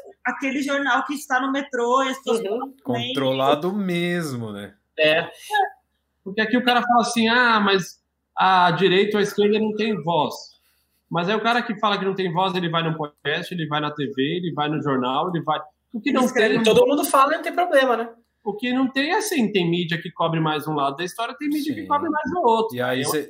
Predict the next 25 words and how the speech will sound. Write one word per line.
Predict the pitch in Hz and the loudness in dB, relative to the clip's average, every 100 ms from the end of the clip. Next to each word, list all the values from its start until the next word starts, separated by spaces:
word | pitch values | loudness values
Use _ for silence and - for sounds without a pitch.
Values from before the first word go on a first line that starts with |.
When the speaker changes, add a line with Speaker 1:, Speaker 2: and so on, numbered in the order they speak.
| - | -2
Speaker 3:
e | 135 | 0
aí, | 131 131 | 2 0
se | 131 | -2
ele | 135 | -6
quiser, | 135 135 135 | -6 -4 -2
ele | 135 | -2
pesquisa, | 139 131 - 143 156 147 135 127 117 113 110 | -4 -6 -4 -4 -2 2 2 2 0 -2 -4
é, | 107 | -6
de | 104 117 | -6 -8
outro | 120 123 | -8 -4
país | 139 127 120 147 180 156 | -2 -2 -2 -4 -4 -6
e | 113 113 | -8 -8
consegue | 110 120 127 120 123 120 | -8 -8 -6 -6 -6 -8
receber | 117 127 117 | -10 -10 -10
informação | 117 123 117 113 123 | -10 -8 -10 -8 -8
de | 120 | -8
outro | 117 117 | -8 -6
lugar, | 131 123 117 139 165 | -6 -2 -2 0 -2
né? | 107 107 - _ | -6 -12 -18 _
Lá | 101 98 139 | -6 -2 0
eles | 165 | -2
Speaker 4:
Verdade. | |
Speaker 3:
não | 185 | -4
conseguem, | 196 180 127 123 113 | -8 -8 -6 -6 -8
né? | 90 | -14